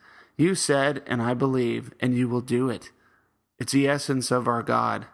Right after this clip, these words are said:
God doesn't lie. He keeps his word and his promises. Do we have this kind of faith?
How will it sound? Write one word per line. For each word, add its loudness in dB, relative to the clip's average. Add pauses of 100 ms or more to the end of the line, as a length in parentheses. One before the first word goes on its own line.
(180)
God -4
doesn't -2
lie. -2 (420)
He -2
keeps 0
his 0
word 0
and -2
his -4
promises. -4 (2000)
Do -6
we 0
have -2
this -2
kind -2
of -4
faith? -6